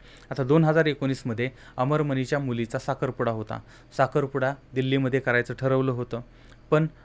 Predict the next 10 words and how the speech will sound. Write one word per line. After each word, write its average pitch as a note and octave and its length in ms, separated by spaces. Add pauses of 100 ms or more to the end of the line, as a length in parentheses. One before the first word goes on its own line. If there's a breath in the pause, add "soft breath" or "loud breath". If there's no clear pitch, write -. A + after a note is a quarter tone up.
(220 soft breath)
आ, A#2+ 260 (140)
आई C#3 200
आणि C#3+ 180
वडील C3+ 320
तुरुंगामध्ये D#3+ 460
होते B2 340 (280 loud breath)
आणि B2 140
अमरमणी C3+ 560
आणि B2+ 180
मधुराणी B2+ 540